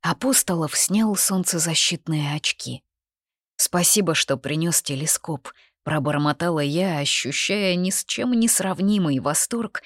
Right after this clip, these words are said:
и крепче сжав наши переплетенные пальцы. «Затмение», хрипло произнес Артем мне на ухо. «Затмило собой солнце, Саша». Крепче прижав к себе,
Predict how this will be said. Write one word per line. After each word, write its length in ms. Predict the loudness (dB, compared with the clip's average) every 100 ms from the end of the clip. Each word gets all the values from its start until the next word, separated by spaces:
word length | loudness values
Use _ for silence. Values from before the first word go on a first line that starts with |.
| -14 -6
и 100 | -4
крепче 500 | 0 0 0 -2 -2
сжав 400 | 0 0 -2 -2
наши 260 | -2 0 -2
переплетенные 960 | 0 -2 0 -2 -2 -2 0 0 -2
пальцы. 580 | -4 -6 -6 -4 -4 -4 _ _ _ _ _ _ _ _ _ _
«Затмение», 1000 | -2 0 -2 -2 -2 0 -2 -4 -8 -12 -18 _ _ -16
хрипло 520 | -8 -4 -4 -2 -4
произнес 580 | -2 -4 -2 0 0 0
Артем 420 | -2 -4 -2 0
мне 220 | 0 0
на 220 | 0 -2 -4
ухо. 300 | -6 -8 -10 _ _ _ _ _ _
«Затмило 640 | -6 -2 0 0 2 4 2
собой 440 | 2 0 -2 -2
солнце, 600 | 0 -2 -2 -4 -4 -6
Саша». 520 | -4 -4 -2 -4 -4 -10 _ _ _ _ _ _ _ _
Крепче 480 | -8 -6 -4 -2 -4
прижав 420 | -2 -4 -2 -4
к 80 | -4
себе, 440 | -2 -2 -2 -4